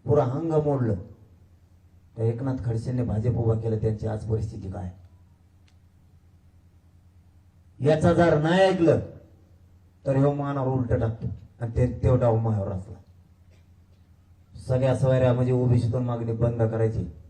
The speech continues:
नाहीतर याला बदनाम करायला चारही बाजूने घेरायचं. हे राज्य देवेंद्र फडणवीस चालवतो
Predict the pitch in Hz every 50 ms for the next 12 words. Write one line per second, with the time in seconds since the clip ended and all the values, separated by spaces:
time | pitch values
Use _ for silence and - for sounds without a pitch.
0 | - - - - _ - _ _ _ - _ - 113 120 117 110 117 113 113 113
1 | 113 107 107 110 113 113 113 113 113 110 110 110 110 110 107 104 - - 110 107
2 | 110 110 - 104 101 95 92 - 92 90 90 90 87 90 87 - - - - -
3 | - - _ _ - _ _ _ _ - _ _ _ _ _ _ _ _ _ -
4 | _ - - 135 151 156 139 147 160 165 160 156 165 165 156 156 156 151 151 151
5 | 147 143 123 123 131 127 131 120 110 - 113 107 104 95 90